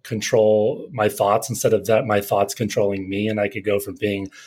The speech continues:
an automatonic robot who's just in reaction mode all day to actually choosing how I react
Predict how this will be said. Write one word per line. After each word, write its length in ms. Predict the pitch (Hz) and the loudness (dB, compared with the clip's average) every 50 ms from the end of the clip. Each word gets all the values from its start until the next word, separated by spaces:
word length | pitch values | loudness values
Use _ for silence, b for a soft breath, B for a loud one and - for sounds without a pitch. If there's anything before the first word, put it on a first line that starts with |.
| B B B _ | B B B _
an 80 | 135 123 | 0 2
automatonic 680 | 127 107 104 104 107 107 104 - 113 107 98 101 101 - | 2 4 4 4 4 2 0 0 0 2 2 0 -2 -2
robot 500 | 107 101 101 101 101 110 107 104 117 - | 0 2 2 2 2 2 2 2 0 -2
who's 180 | 107 107 - | -6 -8 -4
just 240 | - 110 - - - | -2 -2 -2 -2 -2
in 140 | - 123 107 | -2 -2 0
reaction 580 | 104 101 101 95 95 101 - - - 127 120 117 | 2 2 2 4 2 2 0 -2 -4 -4 -2 0
mode 220 | 120 117 117 117 | 2 2 4 4
all 160 | 117 117 113 | 4 2 2
day 240 | 110 117 117 117 120 113 - | 4 4 4 2 2 0 -2
to 120 | - 117 110 98 98 | -4 -2 -2 2 2
actually 380 | 104 - - - 127 113 101 | 2 0 0 0 0 0 -2
choosing 720 | - - - - 120 107 110 104 117 120 117 120 120 113 b b b b b | 0 -2 -2 -2 0 -2 -2 0 0 0 -2 -2 -4 -6 b b b b b
how 220 | b - 104 101 101 | b 0 2 4 4
I 40 | |
react 640 | 104 101 95 101 101 95 98 104 - - _ - - | 4 4 4 2 2 2 2 0 -2 -6 _ -16 -16